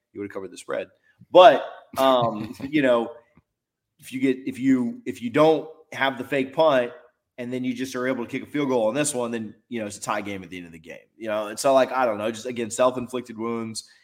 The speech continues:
can't convert on a fourth and four after driving seventy-six yards, right? But couldn't get those last four. Again, the defense steps up, forces a three and out. The Noles score a touchdown.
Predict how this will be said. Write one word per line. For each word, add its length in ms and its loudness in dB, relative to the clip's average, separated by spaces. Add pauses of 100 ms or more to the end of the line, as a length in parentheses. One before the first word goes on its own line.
(180)
can't 240 -2
convert 240 0
on 100 2
a 60 -2
fourth 280 -4
and 140 -10
four 540 -4
after 460 2
driving 760 -2 (460)
seventy-six 720 -4
yards, 420 -6
right? 300 -10
But 160 -20
couldn't 200 -8
get 140 -8
those 160 -4
last 360 -2
four. 400 -6 (480)
Again, 300 -2
the 60 -4
defense 340 -4
steps 300 0
up, 260 4
forces 280 -2
a 80 -8
three 220 -6
and 80 -2
out. 280 2
The 60 -6
Noles 240 -2
score 220 -2
a 60 -2
touchdown. 800 -2